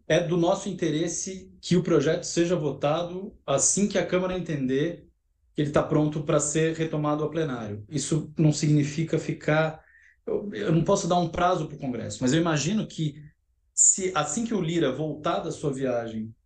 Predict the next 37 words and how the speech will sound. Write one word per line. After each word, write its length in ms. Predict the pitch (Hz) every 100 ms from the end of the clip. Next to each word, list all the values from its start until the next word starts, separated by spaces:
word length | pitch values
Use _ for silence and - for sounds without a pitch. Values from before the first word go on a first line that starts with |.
| -
à 100 | 139
Inglaterra, 720 | 139 135 127 127 117 107 107 - 180 175 - -
é, 500 | 127 127 120 117 -
se 340 | - - 170 185
o 240 | 185 160
relator 800 | - 190 196 - - 143 123 -
tiver 380 | - 131 143 160
entendido 340 | 156 143 139
que 100 | -
ele 100 | 135
já 140 | 131 135
tem 200 | 170 170
condição 560 | 170 - 139 - 170
de 40 | 147
votar, 280 | 127 180
porque 100 | 175
foi 140 | 156 196
o 40 |
relator 380 | 196 190 - 220
que 80 | -
pediu 240 | 165 143
a 40 | 127
retirada, 540 | 135 170 160 196 208 - _ - - _
por 100 | -
conta 140 | 196 196
do 220 | 190 - - -
quantidade, 560 | 226 220 170 175 170
quase 220 | 190 202
uma 80 | 208
centena 560 | 196 208 180 - 190 185
de 140 | 156
emendas 560 | 151 143 143 165 170 160
e 80 | 165
questões 340 | 165 - 170
que 60 | -
estão 180 | 196
postas. 500 | 180 160 160 - -